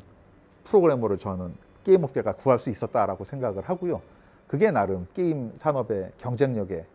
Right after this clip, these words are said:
꽤 도움이 됐다고 생각을 하는데, 이제 최근 보고 있으면 중국 같은 쪽은 한국보다도 좀 더 좋은 인력을 이제 게임 업계가 가지고 쓸 수 있잖아요. 그래서 이제 그런 의미로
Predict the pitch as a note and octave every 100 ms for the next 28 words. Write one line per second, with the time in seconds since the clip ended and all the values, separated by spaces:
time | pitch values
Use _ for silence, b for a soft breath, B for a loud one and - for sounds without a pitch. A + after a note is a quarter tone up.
0 | _ _ _ _ _ _ - C#3 G2+ -
1 | B2+ B2+ A2 - A#2 - - C#3+ A#2+ B2+
2 | E3 G#2 A2 G2+ b b b _ B2 -
3 | A3 A3 F#3+ B2+ B2+ - B2+ A2+ A2+ A2+
4 | F#2+ b b - D#3 F#3 G#3+ F#3 C#3+ C3
5 | G#2 A2 G2 b b - - C4 B3 A#3+
6 | G3+ E3 D3+ B2 A#2 G#2 F2+ - _ _
7 | _ _ - D3+ G3+ F3+ A2+ G#2+ G2 F#2+
8 | F2 F#2 - E3+ C#3 - G#2 E2 - _
9 | _ _ _ _ _ _ _ _ _ _
10 | B2+ A#2 F3+ G3+ - - - F#2+ D#3 C#3
11 | A2+ A2+ A2 D#3+ G#3+ D#3 A#2 B2